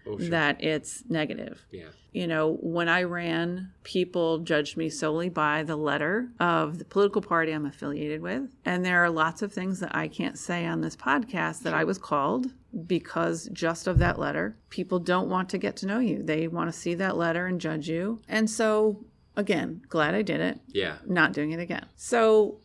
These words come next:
Speaker 2: the way I figured I could use my political knowledge and to help others is several years ago, um, some friends and I were together talking about the difficulties of being a woman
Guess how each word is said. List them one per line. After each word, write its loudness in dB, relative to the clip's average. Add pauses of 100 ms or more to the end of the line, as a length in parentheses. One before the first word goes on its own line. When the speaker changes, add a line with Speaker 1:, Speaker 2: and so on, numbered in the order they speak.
Speaker 2:
the 8
way 8
I 8
figured 2
I 4
could -6
use -2 (100)
my -2
political -2
knowledge -2 (260)
and -4
to -4
help -4
others -2 (100)
is -6
several 2
years 0
ago, -2
um, -6 (100)
some -2
friends 0
and -2
I -2
were 0
together -4
talking -2
about -4
the 2
difficulties -4
of -4
being -2
a 0
woman 4